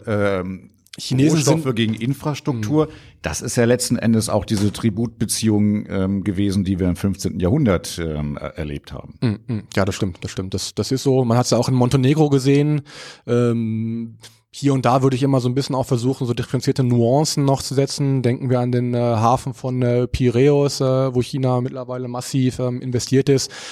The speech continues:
Speaker 2: Es ist ja nicht so, dass die den Hafen einfach gekauft haben. Es gab die Euro-Krise, Finanzkrise, Griechenland-Krise, Austeritätsmaßnahmen. Äh, Brüssel hat, äh, Griechenland gesagt, „So, äh, dann verkauft mal.“ Und dann haben die Chinesen für einen Apfel und ein Ei, haben die den Hafen gekauft, ne? Natürlich hat das dann auch, äh,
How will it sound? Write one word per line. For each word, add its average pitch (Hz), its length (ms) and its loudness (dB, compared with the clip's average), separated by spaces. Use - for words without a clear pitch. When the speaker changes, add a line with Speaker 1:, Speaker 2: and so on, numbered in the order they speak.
Speaker 2:
Es 110 80 0
ist 123 100 2
ja 127 60 4
nicht 139 100 2
so, 151 80 -4
dass 131 140 -2
die - 60 -10
den 123 140 -4
Hafen 127 280 2
einfach 127 200 0
gekauft 131 440 2
haben. 147 240 2
Es 127 100 -4
gab 131 160 -2
die - 80 -14
Euro-Krise, 135 480 -6
Finanzkrise, 131 580 0
Griechenland-Krise, 151 920 2
Austeritätsmaßnahmen. 139 1200 -4
Äh, 131 300 -8
Brüssel 135 420 0
hat, 131 280 0
äh, 131 180 0
Griechenland 135 340 -8
gesagt, 123 320 -2
„So, 131 240 2
äh, 120 220 -4
dann 117 240 -6
verkauft 135 420 0
mal.“ 185 220 2
Und 104 80 -10
dann 92 80 -8
haben 107 120 -4
die 110 80 -6
Chinesen 123 320 -2
für 143 100 -4
einen 139 80 0
Apfel 147 220 -8
und 156 140 -10
ein 147 40 -12
Ei, 156 240 -6
haben 151 140 -6
die 147 40 -6
den 139 160 0
Hafen 156 280 2
gekauft, 98 400 -4
ne? 139 280 -2
Natürlich 143 440 2
hat 147 80 0
das 143 140 0
dann 139 180 0
auch, 131 380 2
äh, 135 360 -8